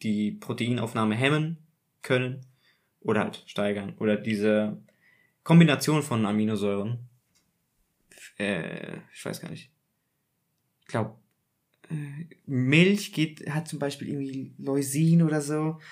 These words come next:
Und dann nimmst du da am besten Haferflocken mit, die haben auch Protein, dann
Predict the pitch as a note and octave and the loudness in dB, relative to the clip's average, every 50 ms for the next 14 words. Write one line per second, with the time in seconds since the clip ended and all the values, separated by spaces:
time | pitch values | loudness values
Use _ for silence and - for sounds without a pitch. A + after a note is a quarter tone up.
0 | - - - _ _ - C#3 B2+ B2 B2 C3 C3 B2 G#2+ C3+ C3 C3 C3 B2+ - | -20 -20 -20 _ _ -12 -6 -2 -2 -2 -2 -4 -6 -8 -8 -6 -6 -6 -8 -8
1 | - A#2+ A2+ A2 A2 A2 A2 G#2+ - - - - - B2 A#2 B2 A#2 - - G#2+ | -6 -4 -2 -2 0 -2 -2 -4 -6 -10 -12 -10 -6 -4 -2 -2 -2 -2 -4 -4
2 | A2+ A#2+ B2+ B2+ B2 A2+ - B2 A#2 A#2+ - A2+ A2 A2+ A2 A2 - - A2 G#2+ | -4 -4 -4 -4 -6 -6 -6 -6 -6 -6 -6 -4 -4 -4 -6 -8 -8 -6 -4 -2
3 | G#2 G2+ G#2+ A2 G#2+ - - A#2+ A#2 - G#2+ G#2+ G#2+ G#2+ G#2+ G#2 G2+ G2 G2 - | -2 -2 -4 -6 -8 -8 -10 -10 -8 -4 -4 -2 -2 0 -2 -2 -4 -4 -8 -10